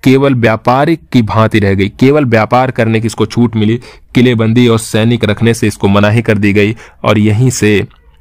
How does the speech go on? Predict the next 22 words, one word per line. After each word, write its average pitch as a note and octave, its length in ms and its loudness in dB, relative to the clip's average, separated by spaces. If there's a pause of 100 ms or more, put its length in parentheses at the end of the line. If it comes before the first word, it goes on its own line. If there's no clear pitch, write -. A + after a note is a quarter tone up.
इस G#2+ 200 -2
युद्ध G#2+ 200 0
के A2 120 -2
पश्चात G2+ 560 -2 (340)
पूरी A#2+ 220 2
तरह G2 220 -2
से A2 260 -2 (240)
फ्रांसीसियों C3 760 -2
का G2 240 0
जो G#2+ 140 -4
साम्राज्यवादी A2+ 840 0
सपना A2 360 -2
था G2 160 -4
भारत G#2+ 440 -2
में, G2 200 -2 (300)
वो A2 280 0
एक A#2+ 260 0
तरह F#2+ 200 -4
से F#2+ 180 -4
समाप्त F#2+ 480 -2
हो E2 120 -10
गया। - 260 -14